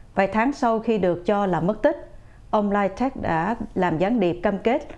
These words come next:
là trung thành với ba quốc gia khác nhau, được cho là đã chết ở Thái Lan. Jim Peng là thủ lĩnh đơn vị du kích kế nhiệm của Lai Tech, làm tổng thư ký của M C P, đã cho biết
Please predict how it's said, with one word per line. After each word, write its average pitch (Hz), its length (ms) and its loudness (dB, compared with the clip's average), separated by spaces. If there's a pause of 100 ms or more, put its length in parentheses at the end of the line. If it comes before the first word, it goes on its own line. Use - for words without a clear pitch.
là 170 120 0
trung 202 240 0
thành 165 200 0
với 185 120 2
ba 196 180 0
quốc 180 220 -4
gia 190 160 2
khác 233 240 -4
nhau, 185 280 0 (400)
được 180 220 -2
cho 208 220 2
là 175 160 0
đã 160 160 0
chết 220 360 -2
ở 135 300 -2
Thái 202 180 -2
Lan. 185 280 0 (880)
Jim 214 300 2
Peng 208 320 0 (320)
là 185 140 2
thủ 196 180 0
lĩnh 214 280 2
đơn 208 200 2
vị 170 300 2
du 202 80 4 (100)
kích 285 220 0
kế 226 120 2
nhiệm 175 280 0
của 180 180 -2
Lai 196 220 0 (100)
Tech, 262 160 0 (400)
làm 175 380 0
tổng 151 240 0
thư 208 140 0
ký 208 280 0
của - 160 -4
M 196 180 0
C 190 340 -2
P, 190 240 2
đã 165 80 2
cho 190 160 0
biết 226 400 0